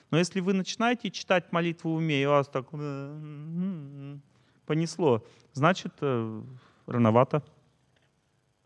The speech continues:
И эта инициация была неправильно сделана, неквалифицирована. Если повторение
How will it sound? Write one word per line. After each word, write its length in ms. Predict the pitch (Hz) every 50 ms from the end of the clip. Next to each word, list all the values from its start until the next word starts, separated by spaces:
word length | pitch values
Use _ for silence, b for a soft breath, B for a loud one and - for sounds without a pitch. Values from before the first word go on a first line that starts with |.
| _ _ _ _ _ _ _ _ _ _ _ _
И 200 | - 143 143 143 -
эта 240 | - 160 156 - 156
инициация 580 | 156 156 151 - - 165 180 196 - - 170 151
была 240 | 139 139 139 135
неправильно 540 | 135 135 123 - 135 135 127 117 113 113 110
сделана, 320 | 104 107 110 110 107 107 123
неквалифицирована. 1000 | 147 156 - 160 147 139 131 - 139 127 - - 127 110 104 98 101 95 95 - _ _ _ _ _ _ _ _ _ _ _ _ _ _ _ _ _ _ _ _ _ _ _ _ _ _ _ _ _ _ _ _ _ _ _ _ _ _ _ _ _ _ _ _ _ _ _ _ _ _ _ _ _ _ _ _ _ _ _ _ _ _ - - _ _ _ _ _ _ - -
Если 240 | 147 143 143 170
повторение 800 | 151 - 170 160 - - 175 180 180 175 170 165 160 156 143